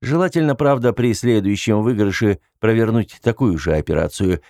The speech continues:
чем черт не шутит. У Петра было и еще одно поручение. Руководитель Краснотурьинского симфонического оркестра Гофман как-то в разговоре обмолвился, что в селе Байкалово, недалеко от Елани, есть замечательный подвижник Виталий Егорович Дягилев,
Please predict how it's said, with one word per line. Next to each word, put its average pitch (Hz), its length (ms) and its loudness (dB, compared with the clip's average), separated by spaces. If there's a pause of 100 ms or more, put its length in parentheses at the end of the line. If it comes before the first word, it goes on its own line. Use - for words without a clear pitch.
(140)
чем 139 260 0
черт - 440 -4
не 98 140 0
шутит. - 460 -10 (480)
У 135 120 0
Петра 151 320 2
было 139 220 2
и 131 100 2
еще 127 400 0
одно 82 200 -2
поручение. 80 720 -6 (100)
Руководитель 92 640 0
Краснотурьинского 90 920 -2
симфонического 95 760 -2
оркестра 92 500 -2
Гофман 90 400 -2
как-то 90 380 -2
в 90 60 -2
разговоре 90 540 0
обмолвился, 95 840 -4 (160)
что - 200 -4
в - 40 -8
селе 170 340 0
Байкалово, 131 760 -2
недалеко 120 480 0
от 107 140 -4
Елани, 110 480 0 (180)
есть 117 360 -2
замечательный 101 800 -2
подвижник 90 640 -2
Виталий 87 400 -2
Егорович 78 640 -4
Дягилев, 80 640 -6